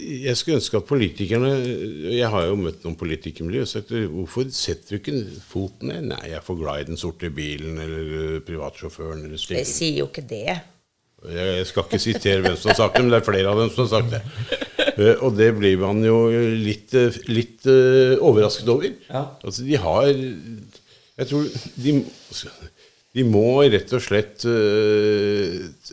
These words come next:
Speaker 1: begynne å tenke på Norges beste, og ikke på den neste stillingen de skal ha i E U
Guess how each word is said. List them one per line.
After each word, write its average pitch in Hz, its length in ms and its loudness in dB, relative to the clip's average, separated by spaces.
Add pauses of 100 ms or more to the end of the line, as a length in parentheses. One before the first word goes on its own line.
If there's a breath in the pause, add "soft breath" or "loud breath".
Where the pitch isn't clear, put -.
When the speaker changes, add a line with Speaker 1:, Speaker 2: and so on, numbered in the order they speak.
(260)
Speaker 1:
begynne 101 280 -2
å - 40 -12
tenke 101 280 -2
på 90 160 -4
Norges 101 460 0
beste, 120 400 0 (300 soft breath)
og 104 60 -2
ikke 90 200 -8
på 101 120 0 (400)
den 98 220 -2
neste - 260 -6
stillingen 80 400 -2
de 80 80 -6
skal 87 220 -4
ha 82 160 2
i 90 240 2
E 82 240 0
U 78 160 -6